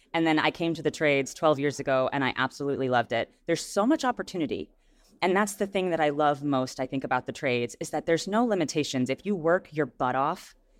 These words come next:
and you have passion and drive and you love serving a customer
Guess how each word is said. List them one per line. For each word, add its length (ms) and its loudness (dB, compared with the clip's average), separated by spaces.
and 180 4
you 100 4
have 360 -2
passion 560 -4
and 180 0
drive 600 0
and 160 -2
you 120 0
love 580 2
serving 420 0
a 40 0
customer 600 -2